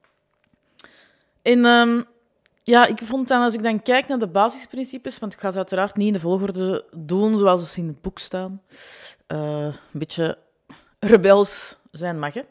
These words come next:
Eh, als ik dan het eerste principe eruit haal, waarvan dat ik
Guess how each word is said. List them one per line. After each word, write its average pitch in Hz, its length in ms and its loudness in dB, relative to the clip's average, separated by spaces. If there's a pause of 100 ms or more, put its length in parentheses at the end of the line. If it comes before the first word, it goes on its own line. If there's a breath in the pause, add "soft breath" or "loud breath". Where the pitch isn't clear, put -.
(720 loud breath)
Eh, 180 560 2 (800 loud breath)
als 208 200 -4
ik 208 120 -2
dan 196 280 0 (1000)
het - 100 -20
eerste 254 340 -4
principe 220 720 -8 (140)
eruit 208 280 0
haal, 269 560 0 (580 soft breath)
waarvan 190 240 -6
dat 180 180 -4
ik - 60 -20